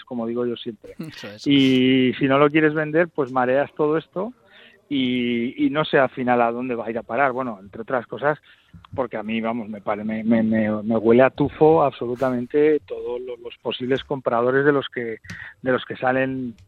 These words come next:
Speaker 1: muy pocas o ninguna noticia, ¿no? Al final da la impresión que son intermediarios de otras personas. No los veo con capacidad económica para, para llevar un, o al menos lo que aparece, ¿eh? Insisto, sin conocer más de ellos, pero lo que sale en los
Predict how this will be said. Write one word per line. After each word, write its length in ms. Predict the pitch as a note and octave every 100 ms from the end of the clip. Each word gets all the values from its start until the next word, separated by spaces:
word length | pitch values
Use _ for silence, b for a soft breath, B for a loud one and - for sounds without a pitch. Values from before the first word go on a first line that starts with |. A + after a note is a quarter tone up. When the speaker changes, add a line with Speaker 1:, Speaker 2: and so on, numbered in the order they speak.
| _ _
Speaker 1:
muy 200 | C#3 C#3+
pocas 360 | B2+ C#3 D#3 D3+
o 80 | D3
ninguna 340 | B2+ C3 C#3+
noticia, 420 | C3 A#2+ C3+ C#3
¿no? 80 | C3
Al 80 | C#3+
final 280 | A#2+ A#2 B2+
da 80 | C3+
la 40 |
impresión 320 | C3+ B2+ D#3 D#3
que 80 |
son 140 | D3 D3
intermediarios 720 | D#3 C#3 B2+ B2+ C3+ D3 D#3+
de 80 | D#3
otras 240 | D3 C3+
personas. 420 | - - D3 D3 - B B B B -
No 160 | C#3 D3
los 160 | D#3
veo 160 | C3+ B2+
con 220 | C3 B2
capacidad 500 | B2 A#2+ G#2 B2+ A#2+
económica 500 | A#2 A#2+ B2 C3 B2+
para, 440 | A#2 A2 A2+ G#2+ - _
para 180 | B2+ A#2+
llevar 300 | A#2+ A#2+ A#2+
un, 240 | B2+ B2 B B B -
o 100 | A2+
al 60 |
menos 220 | A2 D#3 E3
lo 120 | C#3
que 100 | A#2+
aparece, 440 | G#2+ A#2+ A#2+ -
¿eh? 120 | B2+
Insisto, 360 | E3 - C3+ B2
sin 120 | A2+ A2+
conocer 480 | A#2+ A2+ G#2 B2+ B2+
más 260 | C3 C#3
de 140 | B2 C3
ellos, 340 | C3+ F3 G3+ -
pero 180 | B2+
lo 120 | A#2+ A#2+
que 140 | A2+
sale 240 | - B2+
en 80 | C3+
los 300 | C#3 C#3 -